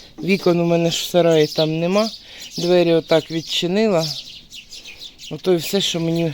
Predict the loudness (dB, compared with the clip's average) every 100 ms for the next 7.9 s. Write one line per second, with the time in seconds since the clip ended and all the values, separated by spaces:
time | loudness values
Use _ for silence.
0 | -6 -8 -6 -2 -4 -4 -4 -4 -6 -12
1 | -18 -14 0 4 4 6 4 4 4 2
2 | 4 2 2 2 2 2 0 -2 -4 -4
3 | -16 -20 -20 -20 -20 -20 -20 -20 -20 -12
4 | -4 -2 2 2 2 0 0 0 -2 -4
5 | -4 -4 -6 -12 -10 -10 -12 -20 -20 -20
6 | -16 -16 -16 -20 -10 -4 0 -2 2 6
7 | 8 8 6 2 4 6 6 6